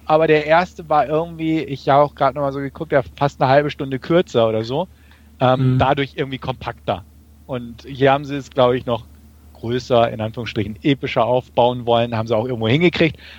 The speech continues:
Speaker 1: aber dadurch ist irgendwie was verloren gegangen für mich, weil, wie gesagt, die Schießereien oder die Art, wie John Wick vorgeht, kennt man inzwischen. Ähm, die Qualität der Inszenierung ist definitiv gleichbleibend hoch gewesen, aber irgendwie ist so der Effekt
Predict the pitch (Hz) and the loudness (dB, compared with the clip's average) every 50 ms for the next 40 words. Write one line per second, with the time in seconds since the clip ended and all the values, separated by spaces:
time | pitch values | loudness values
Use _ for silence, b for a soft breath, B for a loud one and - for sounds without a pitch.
0 | B B B 143 135 135 135 131 131 139 131 135 123 - - - 170 156 156 147 | B B B 2 4 4 4 4 2 0 -2 -6 -8 -12 -10 -8 -6 -6 -4 -6
1 | 143 135 117 113 107 - - 120 110 107 113 117 120 117 101 95 95 95 107 110 | -6 -4 -4 -4 -4 -4 -6 -6 -4 -2 0 0 0 -2 -2 -4 -4 -6 -6 -8
2 | - - 104 95 98 104 107 107 - - - - - - 110 107 107 110 113 113 | -12 -12 -8 -4 -2 -2 -2 -2 -4 -10 -18 -16 -8 -4 -2 0 2 2 0 0
3 | 107 - - - - - _ _ _ _ _ _ _ - - 131 127 127 117 120 | -2 -4 -16 -20 -20 -20 _ _ _ _ _ _ _ -14 -8 -4 -2 0 0 0
4 | 107 110 - - 123 120 - 165 151 - 143 123 127 131 139 147 151 135 120 117 | 0 -2 -4 -8 -10 -8 -8 -6 -2 0 0 2 2 2 2 0 -2 -4 -6 -4
5 | 113 123 123 113 123 127 123 127 120 - 123 113 117 120 127 131 - - - - | -4 -4 -2 -2 -2 -2 -4 -6 -14 -10 -10 -10 -8 -8 -10 -10 -10 -12 -12 -8
6 | 139 131 135 127 123 123 - - 156 175 180 170 175 170 170 165 156 - - 175 | -6 -6 -4 -4 -6 -6 -4 -2 -2 -2 -2 -4 -12 -10 -12 -12 -14 -12 -10 -8
7 | 160 - 175 160 160 160 - - - - - - - - - - - - - - | -8 -8 -8 -10 -12 -12 -16 -20 -20 -20 -20 -20 -20 -20 -20 -20 -20 -20 -6 0
8 | - 127 123 120 120 120 117 117 117 - - - - - - - - - - - | 2 4 4 4 2 -2 -8 -14 -16 -18 -20 -20 -20 -20 -20 -20 -20 -20 -20 -20
9 | - - - 131 120 120 117 113 - - 151 147 - - 123 117 113 117 117 - | -16 -6 -2 -2 0 0 -2 -4 -2 -2 -2 -2 0 2 2 2 0 -2 -8 -10
10 | 123 123 135 151 151 147 131 117 110 - - 120 117 - 123 113 107 - 123 113 | -6 -2 2 2 2 2 0 -4 -8 -4 -4 -4 -4 -4 -10 -14 -12 -10 -12 -12
11 | - - - 113 110 127 113 113 117 - 117 110 104 107 107 - 151 170 180 - | -12 -14 -12 -6 0 0 0 2 2 0 0 0 0 -2 -6 -6 -6 -6 -6 -8
12 | - 156 143 131 135 139 135 127 135 127 - - 117 117 120 120 120 120 117 - | -10 -10 -6 -2 -2 -2 -2 -2 -2 -6 -2 0 2 2 4 4 4 4 4 4
13 | 120 117 117 117 113 113 113 107 - - 120 110 107 104 101 101 104 - - 104 | 2 0 0 -2 -4 -4 -4 -6 -6 -6 -4 0 2 2 2 2 -2 -4 -4 -4
14 | - | -6